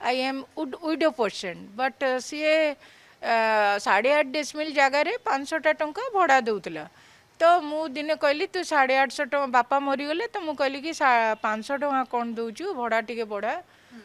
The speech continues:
Speaker 1: ଆଉ ଏଇଟା କମର୍ସିଆଲ ଜାଗାଟା, ହାର୍ଟ ଅଫ୍ ଦ ଟାଉନ୍ ଜାଗାଟା, କିଏ ପାଞ୍ଚଶହ ଟଙ୍କା ଦେସି?
Speaker 2: ହୁଁ।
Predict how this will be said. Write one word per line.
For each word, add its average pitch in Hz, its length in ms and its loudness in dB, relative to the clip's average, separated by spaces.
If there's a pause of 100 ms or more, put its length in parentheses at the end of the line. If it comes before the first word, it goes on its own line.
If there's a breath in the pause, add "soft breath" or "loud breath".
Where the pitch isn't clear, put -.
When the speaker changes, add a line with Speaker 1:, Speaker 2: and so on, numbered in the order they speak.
(120)
Speaker 1:
ଆଉ 254 200 2
ଏଇଟା 262 180 0
କମର୍ସିଆଲ 240 600 -4
ଜାଗାଟା, 254 680 0
ହାର୍ଟ 226 320 -2
ଅଫ୍ 240 140 -4
ଦ 233 100 -4
ଟାଉନ୍ 233 360 -4
ଜାଗାଟା, 214 420 -4
କିଏ 302 180 -8
ପାଞ୍ଚଶହ 233 360 -4
ଟଙ୍କା 294 240 -2
ଦେସି? 294 380 -6
Speaker 2:
ହୁଁ। - 460 -18